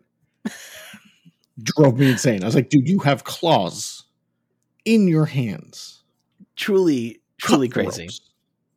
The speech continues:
Speaker 1: And he pulls it apart. He, like, pulls until it rips.
Speaker 2: Truly crazy.
Speaker 1: Oh, God, this
Speaker 2: Um,
Speaker 1: idiot.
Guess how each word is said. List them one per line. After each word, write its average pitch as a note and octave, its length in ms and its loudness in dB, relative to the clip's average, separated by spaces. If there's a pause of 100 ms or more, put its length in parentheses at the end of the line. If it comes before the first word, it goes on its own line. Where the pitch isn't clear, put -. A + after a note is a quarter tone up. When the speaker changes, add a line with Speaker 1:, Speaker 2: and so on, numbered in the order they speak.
(920)
Speaker 1:
And A2+ 80 -10
he A2 60 -8
pulls B2 380 -8
it C3 60 -8
apart. - 280 -16 (300)
He, - 100 -14 (140)
like, G2 260 -12
pulls C3+ 260 -4
until A2+ 300 -4
it E2+ 80 -14
rips. - 360 -16 (600)
Speaker 2:
Truly F#3+ 380 0
crazy. C3 360 0
Speaker 1:
Oh, - 120 -12 (480)
God, D3 520 0
this C3+ 60 -6
Speaker 2:
Um, C3+ 80 -8
Speaker 1:
idiot. F2+ 320 -12